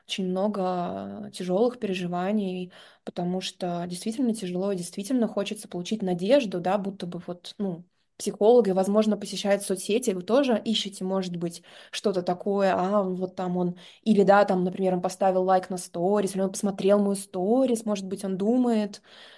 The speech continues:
а, да, тоже вот об этом. И я всегда, э, стараюсь мягко, как бы, но мягко, но твердо, <laughs> мягко, но однозначно ответить, что на самом деле ответ, можем ли мы снова сойтись, может быть, да, может быть, нет.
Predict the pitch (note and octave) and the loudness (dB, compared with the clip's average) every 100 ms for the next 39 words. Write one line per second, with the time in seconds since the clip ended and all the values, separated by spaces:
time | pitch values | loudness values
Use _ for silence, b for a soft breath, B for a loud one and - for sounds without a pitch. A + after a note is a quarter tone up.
0 | B - G3 F3+ F3+ F3+ F#3 A3+ B3+ G#3+ | B -6 -4 -2 -4 -2 -2 -2 0 2
1 | C4 B3 G#3 G3+ F#3+ G3+ G3 F3+ B B | 4 2 -2 -4 -2 -2 -4 -8 B B
2 | B B - A3 A3 A3 A3+ C#4+ - G#3+ | B B -4 0 2 4 4 4 0 0
3 | B3 C4 A3 - G3+ G3+ G3+ G3 G3 - | 4 6 6 2 -4 -4 -4 -4 -8 -12
4 | - A3 G#3+ A3 B3 E4+ - A#3 A3 G3 | -2 0 2 4 2 2 0 0 2 -2
5 | F#3+ G3 G3+ G#3 - G3+ G#3+ - G3 F#3 | 0 2 2 0 0 2 2 0 -4 0
6 | A3 B3+ G3+ - - B3 C4+ - A3+ G#3+ | 0 2 0 0 2 4 4 0 2 2
7 | G#3 A3 A3+ A#3+ A#3 G#3 G3 A3+ D4 A#3+ | 6 6 6 4 4 -2 0 -2 0 -4
8 | - B B B B - - A3+ A3 G#3 | -6 B B B B -12 0 4 4 2
9 | G3+ C4+ E4+ A#3+ A3 G3+ F#3+ - - A3+ | 2 4 6 6 4 2 2 0 0 0
10 | A#3+ - - A3+ C#4+ A#3+ A#3 A3 A#3+ A#3 | 0 -4 2 4 4 4 0 -2 -2 -2
11 | A#3 G#3 D4+ G4+ B B B B B - | -2 2 2 2 B B B B B 2
12 | G#3+ G#3+ F#3+ F3+ G3+ C4+ D#4+ - G3+ F#3+ | 6 6 4 2 4 4 2 0 -2 -2
13 | F#3+ F#3 - G#3 C#4 D#4 | -4 -6 0 2 2 0